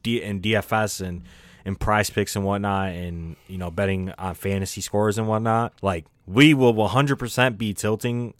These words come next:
Ezekiel Elliott coming in at the one-yard line, as he did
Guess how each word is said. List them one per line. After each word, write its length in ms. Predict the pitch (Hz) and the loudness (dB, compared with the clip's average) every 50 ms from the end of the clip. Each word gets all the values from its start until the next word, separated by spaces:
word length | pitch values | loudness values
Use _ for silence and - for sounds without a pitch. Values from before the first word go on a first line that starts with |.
| _ | _
Ezekiel 500 | - 101 92 107 110 98 - 110 107 104 | -10 -8 -6 -6 -8 -6 -4 -2 0 0
Elliott 440 | 104 98 101 110 110 113 113 110 - | 0 0 -2 -2 -2 0 -2 -2 -4
coming 300 | - - 107 107 107 101 | -4 -6 -4 -2 -2 0
in 280 | 101 104 110 117 123 - - | 0 0 -2 -2 -4 -6 -4
at 180 | - 110 104 | -4 -2 -2
the 60 | - | -2
one-yard 400 | 98 101 107 113 117 117 120 120 | 0 0 0 0 0 0 0 0
line, 240 | 120 123 120 127 117 | 0 0 0 0 -2
as 280 | 87 92 95 95 95 - | -2 -4 -4 -4 -6 -6
he 120 | - 101 | -8 -8
did 380 | 92 90 101 98 98 92 92 | -4 -2 0 0 0 0 -4